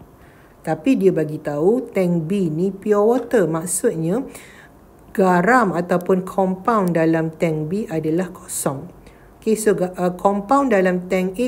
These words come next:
kita guna X, compound dalam tank B kita guna Y contohnya.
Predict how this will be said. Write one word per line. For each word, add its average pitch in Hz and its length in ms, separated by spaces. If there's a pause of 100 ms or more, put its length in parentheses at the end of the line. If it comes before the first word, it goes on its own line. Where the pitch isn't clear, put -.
kita 185 160
guna 170 240 (160)
X, 226 240
compound 180 560
dalam 156 240
tank 175 240
B 208 160
kita 175 160
guna 156 240
Y 147 240
contohnya. 143 480